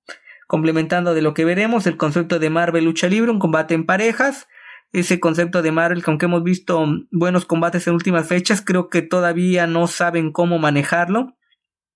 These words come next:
Y abriendo cartelera, lucha de mujeres, Fabi Apache, la nueva versión de Sexy Star,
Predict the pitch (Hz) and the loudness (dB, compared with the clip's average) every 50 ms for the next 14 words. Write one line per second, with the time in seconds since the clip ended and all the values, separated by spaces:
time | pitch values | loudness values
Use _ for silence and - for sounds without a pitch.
0 | _ _ _ _ _ - - - - - - - - - 170 170 170 175 190 185 | _ _ _ _ _ -20 -20 -20 -20 -20 -20 -20 -10 -4 -2 0 0 2 2 2
1 | 180 180 - 170 160 156 170 170 175 196 214 220 220 208 175 151 151 147 - 165 | 0 0 0 0 -2 0 0 0 0 2 2 0 0 0 0 0 0 0 0 0
2 | 165 170 185 196 185 - 247 247 254 277 277 277 - - - _ - - - _ | 2 2 2 0 0 0 0 0 0 -2 -4 -4 -8 -16 -20 _ -20 -20 -20 _
3 | - - 160 156 151 151 156 151 - 214 220 226 220 220 - 208 185 156 147 147 | -6 -2 0 0 2 2 0 0 0 0 0 0 0 -2 -2 0 2 2 2 2
4 | 156 156 151 147 147 143 - 160 151 151 143 143 156 147 - - 170 165 - - | 2 2 2 2 0 0 0 0 0 0 0 0 0 -2 -2 -2 -4 -4 -2 -2
5 | 233 233 226 226 220 208 - _ | 0 0 0 0 -2 -4 -8 _